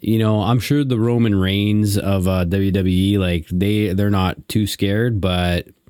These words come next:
you know, some of those mid-card people, I think,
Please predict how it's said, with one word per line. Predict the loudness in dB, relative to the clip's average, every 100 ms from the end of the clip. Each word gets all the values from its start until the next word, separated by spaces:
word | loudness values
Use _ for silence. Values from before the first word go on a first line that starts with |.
| -10
you | -4
know, | -2
some | -2 -2
of | 0
those | 0 0
mid-card | 0 -2 -4 -4
people, | -4 -4 -2 0 0
I | -2
think, | -4 -4 -4 -6 -16